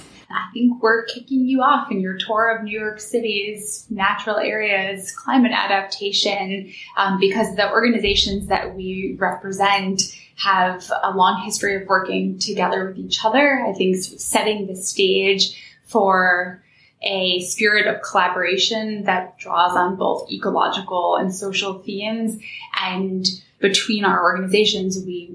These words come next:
work with thousands of other organizations across the city and tens of thousands of volunteers. So I think we're here to give you a little bit of context about the landscape of New York City.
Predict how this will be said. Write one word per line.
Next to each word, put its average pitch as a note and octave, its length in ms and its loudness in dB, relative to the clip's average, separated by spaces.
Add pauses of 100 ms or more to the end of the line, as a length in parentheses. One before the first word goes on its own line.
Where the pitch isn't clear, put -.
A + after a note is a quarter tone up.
work F#3+ 260 -6
with - 180 -12
thousands G3 520 -2
of F#3+ 120 -4
other F#3 300 0
organizations F#3 720 -2
across - 380 -6
the - 100 -8
city G3 840 0
and F#3 280 -2
tens G#3 280 -2
of F#3+ 140 0
thousands F#3+ 420 -2
of F#3+ 80 -4
volunteers. F#3+ 720 -2
So - 80 -8
I F#3+ 80 -6
think A#3 240 -6
we're A#3 160 -4
here G3+ 140 -10
to G3 220 -2 (300)
give A#3+ 160 4
you A3+ 280 -2
a G#3+ 100 2
little A#3 180 4
bit G3 160 0
of - 60 -12
context G3 720 0
about F#3+ 400 0
the F#3+ 60 -4
landscape F#3+ 760 -4
of - 100 -14
New F#2 120 -6
York C#2+ 240 -6
City. - 500 -14